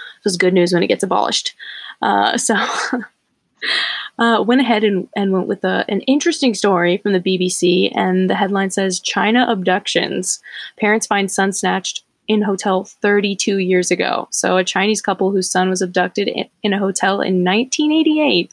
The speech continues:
have been reunited with him after thirty-two years. So this kid's name was Mao Yin.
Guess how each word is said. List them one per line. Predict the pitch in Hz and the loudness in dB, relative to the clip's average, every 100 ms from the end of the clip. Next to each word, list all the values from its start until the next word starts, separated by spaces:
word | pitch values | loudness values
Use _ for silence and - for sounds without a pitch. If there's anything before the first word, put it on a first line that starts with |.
| - - - | -14 -16 -4
have | 208 | 0
been | 208 196 | 2 2
reunited | 196 214 190 185 202 | 2 2 2 0 -2
with | 214 | 0
him | 247 254 | 2 2
after | 254 202 202 | 0 -2 -4
thirty-two | - 190 190 208 - 190 | -4 0 2 0 0 0
years. | 165 - - - | 2 -2 -2 -6
So | - - 175 175 | -2 0 2 2
this | 180 | 0
kid's | - 185 180 | -2 -4 0
name | 180 | 0
was | 180 | 0
Mao | 175 175 | 0 0
Yin. | 180 180 180 180 | 2 2 2 0